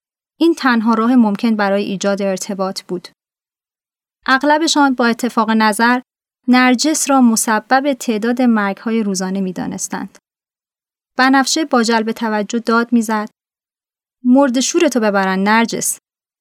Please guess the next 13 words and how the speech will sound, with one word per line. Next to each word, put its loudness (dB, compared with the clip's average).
هر -2
وقت -2
اول -2
صبح -6
قیچی -4
زدی -2
تا -6
خود -2
ظهر 2
دستم 0
به -4
شستن -4
بود.» -12